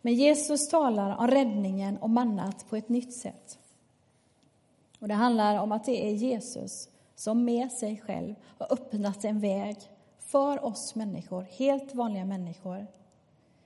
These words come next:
Den vägen handlar om den nya relationen som vi genom Jesus kan odla med levande Gud. Gud ser inte vår synd längre.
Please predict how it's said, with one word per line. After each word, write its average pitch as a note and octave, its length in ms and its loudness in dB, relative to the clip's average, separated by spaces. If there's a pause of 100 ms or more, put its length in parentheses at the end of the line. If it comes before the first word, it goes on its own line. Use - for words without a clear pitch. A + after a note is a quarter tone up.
(240)
Den C#4+ 220 6
vägen G#3+ 400 0
handlar G3 560 0
om G3+ 160 -4
den G3+ 160 2
nya G#3 320 4
relationen G3+ 840 -4 (420)
som A#3 240 -4
vi G#3+ 380 -2
genom G#3+ 340 -2
Jesus G3+ 440 -6
kan - 220 -8
odla F#3+ 500 -6 (100)
med F#3+ 140 -6
levande F3+ 480 -4
Gud. F#3+ 380 -10 (1500)
Gud C#4 300 0
ser C4 440 -4
inte A#3+ 300 -2
vår F#3 240 -4
synd F#3 460 -6
längre. F#3 440 -8